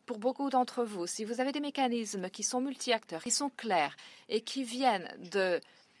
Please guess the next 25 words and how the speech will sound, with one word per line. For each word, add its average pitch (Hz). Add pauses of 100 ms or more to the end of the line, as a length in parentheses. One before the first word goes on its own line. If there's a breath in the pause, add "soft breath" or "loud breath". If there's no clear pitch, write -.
(460 soft breath)
d'une 220
compréhension 247
factuelle 240
large 220
dans 185
la 170
communauté 226
qui 196
nous 180
conduit 240
à 160
une 151
détermination, 180 (440 loud breath)
à 311
mon 254
avis, 208
c'est -
justement 254
ce 262
que 226
l'on 196
attendait 202
depuis 208
très 208
longtemps. 262